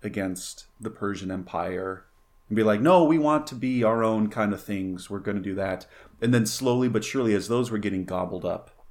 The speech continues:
there was, like, yeah, one sort of big, um, uh, battle at Marathon, of course. So, like, I, I mean, props for them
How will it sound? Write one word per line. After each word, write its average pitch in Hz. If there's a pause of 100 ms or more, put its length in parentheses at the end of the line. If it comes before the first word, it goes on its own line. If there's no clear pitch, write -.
(720)
there 113
was, 107
like, 101
yeah, 104
one 101
sort 104
of 90
big, 95 (200)
um, 95 (120)
uh, - (520)
battle 117
at 135
Marathon, 98
of -
course. - (800)
So, 175
like, 147 (100)
I, 135
I 135
mean, 135
props 151
for 165
them 120